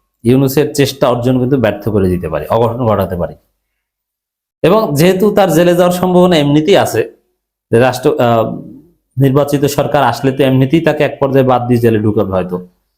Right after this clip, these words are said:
বিএনপি বা জামাত, যারাই ক্ষমতায় আসুক। এখন তিনি চুক্তি করতে যাচ্ছেন সেফ এক্সিটের। কি?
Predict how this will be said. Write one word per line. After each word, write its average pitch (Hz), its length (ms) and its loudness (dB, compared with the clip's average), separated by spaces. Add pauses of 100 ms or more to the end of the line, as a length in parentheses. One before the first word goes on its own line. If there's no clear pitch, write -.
(260)
বিএনপি 120 380 0
বা 113 120 2
জামাত, 113 300 0
যারাই 113 260 0
ক্ষমতায় 101 360 -2
আসুক। 110 220 -6 (680)
এখন 180 300 0
তিনি 208 160 4
চুক্তি 202 380 0
করতে 175 240 2
যাচ্ছেন 104 280 -2
সেফ 156 300 2
এক্সিটের। 104 420 -2
কি? 202 260 -2